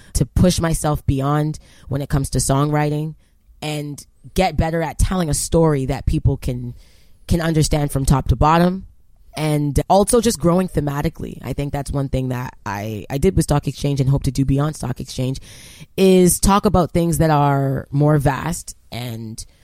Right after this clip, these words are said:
more expansive than being a black female from Canada, you know. And, and of course,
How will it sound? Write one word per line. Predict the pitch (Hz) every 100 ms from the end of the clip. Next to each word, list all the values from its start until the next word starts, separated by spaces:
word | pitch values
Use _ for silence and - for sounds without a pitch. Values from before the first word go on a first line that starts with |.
| _ _
more | - 156
expansive | 160 - 170 175 - 135 147 139
than | 147 147 135 131 123 - - _ _ _ _ _ _ _ - -
being | 185 165
a |
black | 156 151 -
female | - 151 143 135 135 143
from | 135 127 120
Canada, | - 233 185 50 -
you | - 131
know. | 78
And, | - 165
and | 202
of | 208 185
course, | 254 226 -